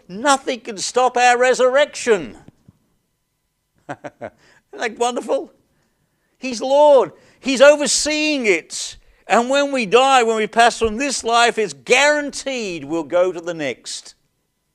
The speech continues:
Because he's Lord of the living and the dead.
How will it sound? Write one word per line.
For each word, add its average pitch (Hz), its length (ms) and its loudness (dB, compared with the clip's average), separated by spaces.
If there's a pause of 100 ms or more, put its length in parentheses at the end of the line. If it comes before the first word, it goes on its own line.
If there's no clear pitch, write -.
(800)
Because 110 260 -20
he's 113 140 -18
Lord 104 440 -12 (500)
of 101 140 -14
the 101 80 -12
living 139 340 -10
and 202 180 -8
the 143 60 -8
dead. 95 360 -16